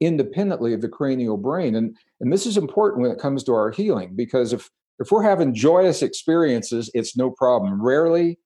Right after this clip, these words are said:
ra-, oh, I will say I have never spoken with a therapist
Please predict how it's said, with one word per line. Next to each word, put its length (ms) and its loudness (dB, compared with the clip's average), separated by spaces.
ra-, 240 2
oh, 140 4
I 160 2
will 160 2
say 220 2
I 120 0
have 160 0
never 420 0
spoken 440 0
with 120 0
a 60 -6
therapist 720 -2